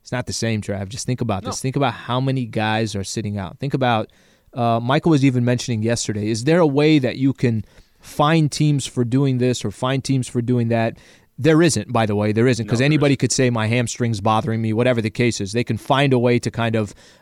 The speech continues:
Speaker 1: um, uh, get around it. I don't think it's ever gonna go back to that. I think the, the, the way the agents and the way the players and the way the teams and the organizations have game plan things,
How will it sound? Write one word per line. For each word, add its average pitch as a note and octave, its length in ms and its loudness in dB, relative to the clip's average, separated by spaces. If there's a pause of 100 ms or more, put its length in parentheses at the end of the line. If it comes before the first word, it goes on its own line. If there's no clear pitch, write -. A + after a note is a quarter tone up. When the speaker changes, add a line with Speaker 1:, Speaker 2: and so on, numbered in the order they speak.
Speaker 1:
um, A2 540 -4 (100)
uh, G#2 440 -6 (140)
get C3+ 220 2
around B2+ 400 2
it. G2+ 180 -4 (680)
I E3 80 0
don't A3 100 4
think A3 140 4
it's F#3+ 100 2
ever G#3 180 4
gonna E3+ 140 4
go C3 140 4
back A#2 200 2
to A2+ 80 0
that. G#2+ 180 0
I A2+ 60 0
think D#3 200 0
the, C#3 200 2
the, C3 360 2
the C3 260 0
way D#3 320 4
the D3 380 2
agents D#3+ 640 2
and C3+ 160 2
the C3+ 60 4
way C#3+ 220 4
the C#3 140 2
players D#3 720 4
and C3 140 2
the C3 60 2
way C#3+ 260 4
the C3+ 80 2
teams D3+ 400 0
and C3+ 100 2
the C3+ 60 0
organizations C3 800 0
have A2 180 -2
game B2+ 240 0
plan A#2 300 -2
things, A2+ 420 -4